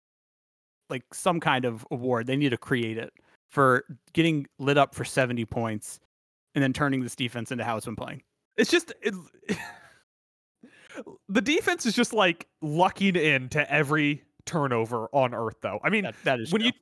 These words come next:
Speaker 2: like, you talk about E P A, like, you, you know what really skews E P A is red zone
Speaker 1: Turnovers.
Speaker 2: turnovers. <laughs> Yeah,
Speaker 1: Yeah.
Speaker 2: and teams are just coughing up turnovers to the Broncos. Like, like, you know, the difference, so for those of you who don't know, E P A per play, expected points added,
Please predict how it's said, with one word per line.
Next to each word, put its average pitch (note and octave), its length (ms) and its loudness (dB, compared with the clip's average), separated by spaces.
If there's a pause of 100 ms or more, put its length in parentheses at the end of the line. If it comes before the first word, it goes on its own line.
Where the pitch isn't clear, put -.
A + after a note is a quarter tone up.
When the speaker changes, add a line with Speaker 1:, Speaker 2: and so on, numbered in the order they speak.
(160)
Speaker 2:
like, F#3+ 340 2
you G3 100 -2
talk C#4 160 4
about B3 120 0
E F3+ 100 -6
P D#3+ 180 2
A, C3+ 40 0
like, D3 180 -2
you, F#3 160 -2
you F3 100 -2
know B3 100 4
what F4 100 -4
really A#3 180 0
skews F3 340 -2
E E3+ 80 -2
P A#2+ 220 -6
A C#3+ 320 -2
is C3+ 140 -2
red C#3+ 200 0
zone C#3+ 180 2
Speaker 1:
Turnovers. C3 180 0
Speaker 2:
turnovers. A2 520 -4
<laughs> - 60 -20
Yeah, D#3 400 0 (140)
Speaker 1:
Yeah. G3+ 140 4
Speaker 2:
and F3+ 180 -14 (1080)
teams D#4+ 220 4
are E4 80 6
just G3+ 280 -2
coughing E3 520 4
up B2 180 2
turnovers A2+ 520 -2
to - 80 -8
the B2 80 -2
Broncos. A#2 680 -6 (280)
Like, G#3 200 2 (180)
like, G3 200 -4 (160)
you G3+ 100 0
know, D#3+ 100 2
the F3+ 120 0
difference, A#3+ 420 -4
so F#3+ 280 4
for - 140 0
those G3+ 180 4
of - 40 -4
you F3 60 2
who D#3 40 0
don't C#3+ 140 0
know, C#3+ 180 2
E F3 80 -6
P - 140 -2
A C#3+ 40 -2
per C3+ 60 -8
play, C#3+ 160 0
expected D3+ 260 -2
points B2 240 -6
added, A2 300 -2